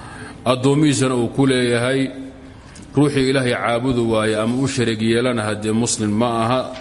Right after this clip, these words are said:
jannana is arki mahayaan, naar baa u waajibaysa. Taa waa dhammaatay.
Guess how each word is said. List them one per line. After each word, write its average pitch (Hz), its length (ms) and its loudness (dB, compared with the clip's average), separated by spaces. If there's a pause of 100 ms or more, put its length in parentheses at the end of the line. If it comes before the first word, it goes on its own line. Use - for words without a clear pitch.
(160)
jannana 113 360 0
is - 120 -4
arki 120 240 -2
mahayaan, 113 520 0
naar 113 160 0
baa 104 120 -2
u 101 160 0
waajibaysa. 90 480 -2
Taa 123 180 2
waa 143 200 2
dhammaatay. 92 600 -2